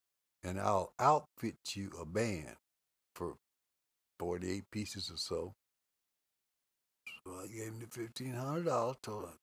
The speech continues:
"That's a pretty good deal." He got me clarinets, some cornets, trumpets, snare drum,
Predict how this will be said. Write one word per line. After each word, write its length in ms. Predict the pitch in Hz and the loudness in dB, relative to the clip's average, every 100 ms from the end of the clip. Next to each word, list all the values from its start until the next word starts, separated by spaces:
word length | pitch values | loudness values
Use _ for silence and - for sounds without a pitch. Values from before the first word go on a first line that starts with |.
| - | -12
"That's 300 | - 95 - | -8 -6 -8
a 40 | _ _ - | _ _ -2
pretty 160 | 123 | -2
good 260 | 120 139 147 | 2 0 4
deal." 380 | 190 170 139 - _ _ _ _ _ _ - - - _ _ | 6 6 4 -2 _ _ _ _ _ _ -20 -20 -20 _ _
He 100 | 104 | -8
got 300 | 98 113 95 | 0 0 0
me 180 | 92 92 - | -4 -8 -6
clarinets, 1000 | - 143 156 156 156 160 165 - - - _ _ _ - | 2 4 6 6 8 10 10 6 -8 -8 _ _ _ -12
some 200 | - 87 | -8 -8
cornets, 840 | - 127 135 147 147 151 165 - - _ _ _ _ _ _ _ | 4 6 8 8 6 6 4 0 -12 _ _ _ _ _ _ _
trumpets, 800 | - 143 151 151 170 165 - - - _ _ _ _ _ _ _ _ - | 0 6 8 6 2 -2 -6 -10 -16 _ _ _ _ _ _ _ _ -4
snare 400 | - 139 151 156 | 2 6 8 8
drum, 680 | 139 147 156 160 165 165 | 6 6 8 8 6 4